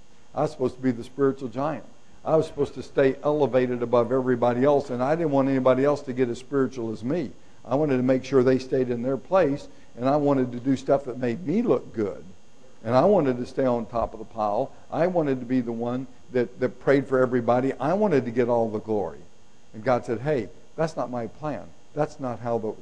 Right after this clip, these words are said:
that's not, that's not how this thing works." So, I, I found Ephesians chapter four, verse eleven,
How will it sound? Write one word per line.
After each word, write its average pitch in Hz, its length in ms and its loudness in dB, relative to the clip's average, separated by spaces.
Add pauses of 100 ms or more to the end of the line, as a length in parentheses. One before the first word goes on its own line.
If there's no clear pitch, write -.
that's 120 220 -10
not, 151 180 -4
that's 151 200 -4
not 127 140 -4
how 120 140 -4
this 117 160 -10
thing 113 280 -10
works." - 480 -2 (760)
So, 131 400 8 (280)
I, 127 180 4 (200)
I 131 120 2
found 151 320 6
Ephesians 135 500 2
chapter 135 340 2
four, 135 440 4 (1120)
verse 143 240 4
eleven, 143 560 6